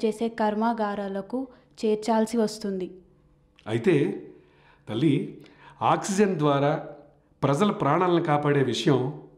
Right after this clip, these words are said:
Speaker 2: ఇప్పుడు ఇంటింటికి అర్థమైందన్నమాట.
Speaker 1: అవును సార్.
Speaker 2: ఆ, తల్లి, నీ మిత్ర బృందం, నీ తోటి విద్యార్థులకు మీ నాన్నగారు ఆక్సిజన్ సేవలో నిమగ్నమయ్యారని తెలిసే ఉంటుంది కదా. మరి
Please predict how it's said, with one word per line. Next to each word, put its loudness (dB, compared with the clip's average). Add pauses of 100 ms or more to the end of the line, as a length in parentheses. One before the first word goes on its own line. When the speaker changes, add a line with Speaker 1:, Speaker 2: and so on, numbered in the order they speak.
(240)
Speaker 2:
ఇప్పుడు 2
ఇంటింటికి 2
అర్థమైందన్నమాట. 2 (580)
Speaker 1:
అవును 6
సార్. 0 (320)
Speaker 2:
ఆ, 0
తల్లి, 4
నీ 6
మిత్ర 2
బృందం, 4 (640)
నీ 8
తోటి 0
విద్యార్థులకు 2 (460)
మీ 6
నాన్నగారు 4
ఆక్సిజన్ 2
సేవలో 4
నిమగ్నమయ్యారని 4
తెలిసే 2
ఉంటుంది 2
కదా. 0 (720)
మరి 4